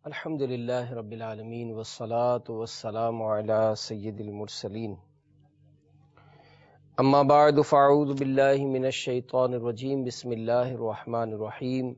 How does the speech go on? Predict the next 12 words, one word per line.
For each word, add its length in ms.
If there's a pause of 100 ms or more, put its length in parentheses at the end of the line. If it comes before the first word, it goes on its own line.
(1080)
الصلاة 500
والسلام 540
علیک 360
یا 260
رسول 360
اللہ 640 (600)
وعلی 380
آلک 380
واصحابک 1000
یا 400 (140)
حبیب 300
اللہ۔ 300